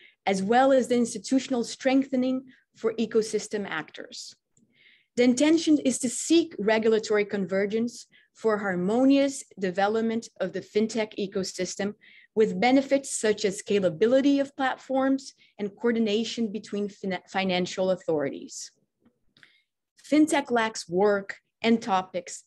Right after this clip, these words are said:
and the topics especially covered today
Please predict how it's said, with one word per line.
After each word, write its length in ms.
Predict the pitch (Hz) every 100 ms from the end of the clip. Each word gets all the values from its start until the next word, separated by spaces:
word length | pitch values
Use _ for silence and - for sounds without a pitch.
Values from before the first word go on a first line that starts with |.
| -
and 100 | 190
the 60 |
topics 560 | 175 247 302 - 277 -
especially 600 | 208 - - 262 - 240
covered 400 | 233 - 208 202
today 480 | 196 175 175 151 160